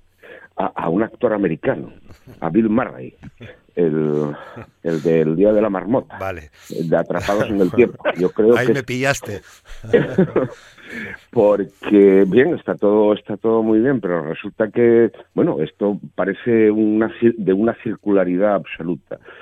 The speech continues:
Speaker 1: Eh, bueno, yo le, comentaría a nuestros oyentes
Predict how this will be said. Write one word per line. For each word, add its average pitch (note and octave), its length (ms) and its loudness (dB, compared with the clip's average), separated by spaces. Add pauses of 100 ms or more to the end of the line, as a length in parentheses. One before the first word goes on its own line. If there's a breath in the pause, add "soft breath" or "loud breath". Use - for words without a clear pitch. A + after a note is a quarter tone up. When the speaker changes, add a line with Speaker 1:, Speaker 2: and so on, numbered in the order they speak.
(580 loud breath)
Speaker 1:
Eh, - 260 -4 (140)
bueno, F2+ 400 -2
yo C3 540 2
le, C3 420 -2
comentaría E2+ 440 0
a D3+ 40 4
nuestros C3 300 -4
oyentes B2 360 -2